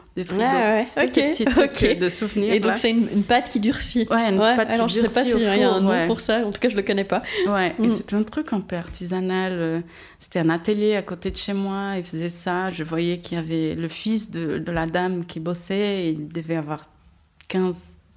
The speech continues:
Speaker 1: seize
Speaker 2: Mm.
Speaker 1: ans. Je me suis dit, peut-être que je peux aller moi aussi faire ce truc, et peut-être qu'elle me payera en plus. <laughs> Et du coup, elle me payait, euh, pile le montant qu'il fallait pour que je rentre dans cette école privée. Et, euh,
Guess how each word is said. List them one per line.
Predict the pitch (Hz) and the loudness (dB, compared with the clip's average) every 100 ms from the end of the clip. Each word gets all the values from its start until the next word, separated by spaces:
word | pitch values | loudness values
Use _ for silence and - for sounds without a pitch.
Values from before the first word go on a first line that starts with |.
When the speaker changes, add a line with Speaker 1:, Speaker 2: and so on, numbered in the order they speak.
| _ _ - | _ _ -12
Speaker 1:
seize | 190 175 175 | -4 -4 0
Speaker 2:
Mm. | |
Speaker 1:
ans. | 175 220 - - - - | -2 -2 -10 -20 -20 -12
Je | - | -4
me | 170 | -2
suis | 165 | -2
dit, | 185 | -4
peut-être | 202 208 202 - | -4 -2 -2 -4
que | - | -8
je | 165 - | -6 -6
peux | - 156 | -4 -4
aller | 147 151 | -2 -2
moi | 170 240 | 0 0
aussi | 214 - 226 | -2 -4 -4
faire | 220 185 | -4 -6
ce | 180 - | -6 -12
truc, | - 285 - - | -8 -8 -8 -8
et | 170 | -8
peut-être | 170 - 285 | -6 -6 -4
qu'elle | - 175 | -4 -2
me | 170 | 0
payera | 165 156 165 240 - | 0 2 2 2 0
en | 277 220 | 2 2
plus. | 226 349 403 - - 269 | 2 0 0 -4 -2 -2
<laughs> | 254 240 240 - - - - - | -2 -4 -6 -10 -18 -18 -12 -6
Et | |
du | 190 | -6
coup, | 190 285 | -2 0
elle | 233 | 2
me | 185 | 2
payait, | 190 190 220 202 | 2 2 4 4
euh, | 175 165 | 4 0
pile | 175 262 262 | 0 2 4
le | 233 | 4
montant | 226 226 226 | 2 0 -2
qu'il | 226 | -2
fallait | 214 208 220 | -2 -2 -4
pour | 220 185 | -6 -8
que | - | -6
je | 170 | -4
rentre | 175 208 226 | -2 0 0
dans | 220 | -4
cette | 220 220 | -6 -6
école | 214 214 202 | -6 -4 -6
privée. | - 214 202 202 262 - - - - _ _ _ _ _ - | -4 -4 -2 -4 -6 -14 -20 -20 -20 _ _ _ _ _ -4
Et, | 180 170 | 0 0
euh, | 170 165 156 151 | 2 0 0 -2